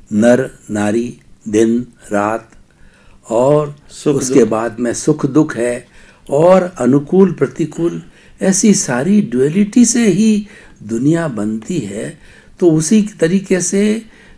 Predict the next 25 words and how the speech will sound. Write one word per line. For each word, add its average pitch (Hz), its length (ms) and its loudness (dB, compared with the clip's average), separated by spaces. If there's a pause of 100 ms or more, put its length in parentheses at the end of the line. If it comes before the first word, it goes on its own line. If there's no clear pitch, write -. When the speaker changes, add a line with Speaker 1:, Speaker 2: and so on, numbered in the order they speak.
Speaker 1:
जो 175 220 6
हमारा 139 520 -2
वेदांत 117 720 2
है, 127 200 -4
हमारा 131 340 -4
उपनिषद 175 720 -4
है, - 400 -20 (480)
वह 110 200 -4
भी 220 480 4 (340)
कोई 165 320 6
duality 135 580 0
की 160 160 -4
बात 131 400 -2
करके 180 600 6 (380)
फिर 226 260 8
जो 226 200 8
है 156 400 2 (340)
वह 147 100 2
duality 151 460 2
को 156 160 -2
त्यागने 156 600 -4
की 151 180 -6
बात 101 300 -10
करते, 104 340 -8
यानी 170 480 0